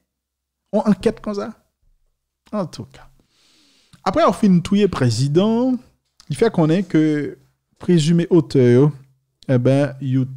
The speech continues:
te pran yon dokiman e andan, men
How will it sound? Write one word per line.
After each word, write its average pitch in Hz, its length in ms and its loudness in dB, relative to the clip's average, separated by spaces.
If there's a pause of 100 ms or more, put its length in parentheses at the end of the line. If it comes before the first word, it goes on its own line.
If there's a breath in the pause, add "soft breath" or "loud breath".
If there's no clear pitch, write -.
te 123 160 -2 (1120)
pran 143 320 0 (340)
yon 131 200 2
dokiman 127 760 -4 (1300)
e 117 720 -2
andan, 131 600 0 (140)
men 156 240 -4